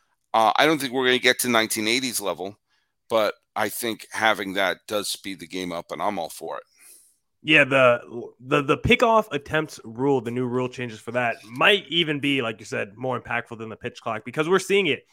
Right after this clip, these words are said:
Speaker 2: Once that pitcher commits the two pickoffs to whatever base the runner's on, it's off to the races at that point. Once Corbin Carroll's like, "All right, he's already thrown the two balls over here. I'm done. Eh, I'm taking off the very next pitch," or I'm waiting maybe one pitch and then I'm taking off. So now,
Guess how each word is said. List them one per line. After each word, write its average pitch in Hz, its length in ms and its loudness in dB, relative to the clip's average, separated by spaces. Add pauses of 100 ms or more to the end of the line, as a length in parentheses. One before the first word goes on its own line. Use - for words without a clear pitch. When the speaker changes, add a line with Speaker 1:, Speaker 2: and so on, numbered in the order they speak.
(240)
Speaker 2:
Once 302 300 4
that 262 280 -2
pitcher 208 360 0
commits 175 360 -4
the 160 140 -4
two 175 260 -4
pickoffs 170 560 -2
to 156 180 -2
whatever 143 320 2
base 139 260 -4
the 127 140 -4
runner's 127 360 -4
on, 139 240 -2 (260)
it's 254 240 2
off 220 220 6
to 208 100 -8
the 175 80 0
races 151 400 0
at 120 140 -8
that 123 180 -4
point. 110 220 -8
Once 208 200 2
Corbin 214 360 4
Carroll's 175 260 0
like, 127 140 -2
"All 147 80 4
right, 123 220 4 (120)
he's 170 180 -2
already 202 220 6
thrown 175 220 0
the 156 80 -4
two 165 180 -4
balls 147 320 2
over 135 220 -4
here. 156 220 0 (420)
I'm 226 200 4
done. 208 400 8
Eh, 175 180 6 (100)
I'm 240 200 6
taking 240 340 0
off 214 220 4
the 156 80 -4
very 170 260 2
next 165 260 -6
pitch," 165 240 -2
or 156 160 2
I'm 170 160 0
waiting 180 280 0
maybe 165 200 -2
one 147 200 -4
pitch 143 200 -12
and 143 100 -8
then 135 60 -2
I'm 131 80 -8
taking 139 240 -6
off. 147 240 -4
So 147 120 -6
now, 160 320 0